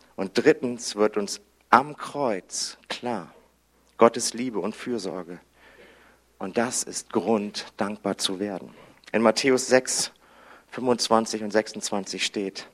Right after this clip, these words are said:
"Deshalb sage ich euch, sorgt euch um nicht, äh, sorgt euch nicht um Essen und Trinken zum Leben und um die Kleidung für euren Körper. Das Leben ist doch wichtiger als die Nahrung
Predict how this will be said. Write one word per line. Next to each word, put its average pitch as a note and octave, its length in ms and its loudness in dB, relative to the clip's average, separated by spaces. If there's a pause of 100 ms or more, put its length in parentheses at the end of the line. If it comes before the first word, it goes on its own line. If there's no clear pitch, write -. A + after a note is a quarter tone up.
(320)
"Deshalb C#3+ 340 8
sage A#2+ 320 8
ich G2+ 160 -2
euch, F#2 320 0 (240)
sorgt A#2 400 2
euch A#2 220 6
um A2 180 -2
nicht, B2 400 0 (360)
äh, G2+ 120 8
sorgt C3+ 220 8
euch B2 160 2
nicht D3+ 180 0
um B2+ 180 2
Essen - 280 4
und A#2 180 0
Trinken F#2+ 420 -2 (220)
zum G#2+ 240 -2
Leben F#2 460 0 (400)
und G#2+ 160 8
um G#2+ 120 8
die G2+ 120 2
Kleidung A#2+ 400 6
für - 160 4
euren A2 220 4
Körper. F#2 440 0 (220)
Das - 240 -2
Leben D#3+ 340 4
ist - 240 0
doch G#2 120 0 (120)
wichtiger A2 640 6 (580)
als F#2+ 200 2
die A2 120 0
Nahrung F#2 520 4